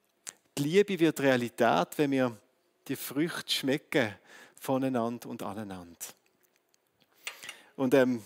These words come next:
ich gebe euch jetzt gerade Gelegenheit dazu. Die Trauben, die gehen durch die Reihe. Tut doch während der Predigt euch etwas abpicken für die, die wohl sind, Trauben zu teilen miteinander. Die anderen können es einfach durch die Reihe gehen lassen.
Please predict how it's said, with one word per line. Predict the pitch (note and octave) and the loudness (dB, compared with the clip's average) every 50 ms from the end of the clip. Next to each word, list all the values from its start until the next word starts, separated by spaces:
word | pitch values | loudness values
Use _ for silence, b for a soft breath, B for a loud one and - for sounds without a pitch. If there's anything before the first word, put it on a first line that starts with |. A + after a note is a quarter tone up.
| - | -16
ich | - - | -2 4
gebe | - F3 D#3+ E3+ | 4 6 6 6
euch | D3+ | 4
jetzt | D#3+ D3+ - | 4 2 4
gerade | - F3 - - | 2 2 6 8
Gelegenheit | F3 F#3 G#3+ G#3+ - G#3 G#3 G#3+ G3+ - | 8 8 8 6 4 2 2 2 2 -2
dazu. | G#3 - - - G3+ G3+ G3 F#3 E3 D#3 - _ _ _ B B B B B B B B B B _ _ _ _ - | -6 -6 0 4 4 4 4 2 -2 -12 -20 _ _ _ B B B B B B B B B B _ _ _ _ 4
Die | E3+ F3 D#3+ | 6 6 6
Trauben, | D#3+ - D#3 F#3 G3+ G3 G3 F3 | 6 4 4 4 4 6 4 6
die | E3+ E3 | 6 4
gehen | D3 D#3+ D3+ D3+ | 6 6 4 4
durch | D3 D3 C#3 - | 4 0 -2 -2
die | - C#3 | -4 0
Reihe. | A#2 G#2+ G2 G2+ A#2 C3 A2+ G2+ G2 F#2 F2 - - _ _ _ _ _ - - b b b b b b b b b b b b _ _ _ | 2 2 4 4 2 2 0 -2 -2 -6 -14 -20 -20 _ _ _ _ _ -20 -20 b b b b b b b b b b b b _ _ _
Tut | - D#3 D3+ | -2 0 0
doch | - - - | 2 4 4
während | D#3+ D3 D3 D3 | 4 4 4 2
der | D3+ | -2
Predigt | - - - D3+ D3+ D#3+ - E3+ - - | -4 2 2 4 4 4 2 0 0 2
euch | D3+ C3+ - | 0 2 2
etwas | C#3 B2 - C3+ - - - - - - _ _ - _ | 0 -2 -2 -4 -4 -4 -6 -6 -8 -12 _ _ 2 _
abpicken | F3+ F#3 - - - _ - F#3+ F#3 - _ - F3+ E3+ D#3+ | 4 4 4 0 -14 _ 0 0 0 2 _ 2 2 2 2
für | - F#3+ | -2 -4
die, | - - D#3+ D#3+ D3 C#3 C#3 B B B B B | 0 4 4 4 4 2 -2 B B B B B
die | - D3+ B2+ | 0 2 4
wohl | C#3 D3 E3 F#3 F#3+ | 6 6 8 6 6
sind, | - - E3+ D#3+ D#3+ D#3 - - - - - _ _ _ _ _ _ _ | 6 4 4 4 4 0 -4 -8 -12 -12 -16 _ _ _ _ _ _ _
Trauben | - D#3+ E3 F#3 F#3 - F3 - | 0 2 2 2 4 4 2 2
zu | - - | 2 2
teilen | - C3+ C3 D3 D#3+ D#3+ D#3+ | 4 6 6 6 6 4 4
miteinander. | D3+ D3+ D#3+ D#3+ D#3 D3 D3 D3+ D3 C#3 D3 C#3+ - | 4 2 2 4 4 4 4 4 2 0 -2 0 2
Die | - C3+ | 4 4
anderen | C3+ C#3+ D3+ D#3 C3+ | 4 6 4 2 2
können | - C#3+ D3 | 4 2 2
es | C#3 - | 2 2
einfach | D3 C#3+ - C#3 - | 2 0 0 -2 -8
durch | - - C#3+ - | -6 -8 -8 -6
die | - C3 | -4 0
Reihe | A#2 A2 A#2 C3 D3 D3+ | 2 4 4 4 4 2
gehen | - C#3 C3 C3+ C3+ | 4 4 4 4 4
lassen. | C#3 C#3+ C#3 C#3 | 4 2 2 0